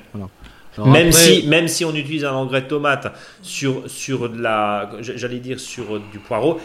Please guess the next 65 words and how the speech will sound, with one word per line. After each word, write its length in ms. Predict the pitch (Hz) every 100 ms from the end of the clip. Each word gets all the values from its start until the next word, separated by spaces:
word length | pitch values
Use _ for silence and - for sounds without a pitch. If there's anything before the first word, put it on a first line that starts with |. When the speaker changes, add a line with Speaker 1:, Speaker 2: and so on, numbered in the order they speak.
| -
Speaker 2:
c'est 200 | - -
pas 80 | -
très 220 | - 120
grave. 380 | 110 113 101 87 - -
Ça 60 | 156
Speaker 1:
Non, 80 | 160
Speaker 2:
reste 100 | 139
Speaker 1:
c'est 60 |
pas 80 | 156
Speaker 2:
un 20 |
Speaker 1:
très 60 | 127
Speaker 2:
engrais, 120 | 170
Speaker 1:
grave. 120 | 131 131
Speaker 2:
mais 60 |
c'est 160 | 127 127
moins, 340 | 135 156 165
c'est 180 | 127 139
moins 220 | 135 160
Speaker 1:
C'est, 60 | 170
voilà. 160 | 139
Speaker 2:
mieux 180 | 143 170
dosé. 380 | 160 135 104 - _ _ 135
Speaker 1:
Voilà, 160 | 139
c'est 120 | 135
Speaker 2:
C'est, 100 | 135 -
Speaker 1:
ça. 60 |
Speaker 2:
c'est 80 | -
Speaker 1:
Et 40 |
Speaker 2:
moins 100 | 139
Speaker 1:
surtout 120 | 160 156
Speaker 2:
dosé 120 | -
Speaker 1:
quand, 80 | 180
Speaker 2:
finement. 200 | 131 104
Speaker 1:
et 120 | 160 147
surtout 240 | 160 180
quand 180 | 180 156
on 60 |
a 80 | 143
des 120 | 147
plantes 220 | 135 170 160
spécifiques, 680 | - 165 - 160 123 - -
euh, 160 | 117 113
quand, 160 | 123 120 117
quand 100 | 123
on 100 | 123
est 80 |
sur 140 | 113 110
l'orchidée, 540 | 113 - 165 151 135
quand 200 | - 107
on 120 | 113 120
est 100 | 120
sur, 380 | - 120 117
euh, 120 | 110 107 - - - - _
le 120 | 120
cactus, 560 | 117 175 - - 147 127
quand 200 | 127 117
on 80 | 135
est, 40 |
voilà, 160 | 151 160
sur 120 | 151
des 100 | 156
plantes, 200 | - 190
mais 80 | 156
Speaker 2:
Bien 100 | 113
sûr. 100 | 123